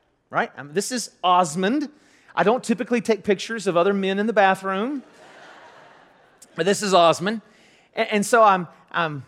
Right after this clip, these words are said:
going to wash my hands, and Osmond looks at me, and he says, "Thank you for choosing my bathroom. Thank you for choosing my bathroom." I was like, "You are welcome for choosing your bathroom."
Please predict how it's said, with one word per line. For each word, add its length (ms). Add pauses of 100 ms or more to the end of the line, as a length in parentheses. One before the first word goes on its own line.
going 200
to 40
wash 300
my 100
hands, 480
and 220
Osmond 480
looks 240
at 40
me, 60
and 80
he 60
says, 240
"Thank 440
you 200
for 120
choosing 380
my 80
bathroom. 380 (600)
Thank 280
you 60
for 100
choosing 180
my 60
bathroom." 320 (220)
I 120
was 140
like, 180
"You 200
are 120
welcome 560
for 120
choosing 300
your 100
bathroom." 340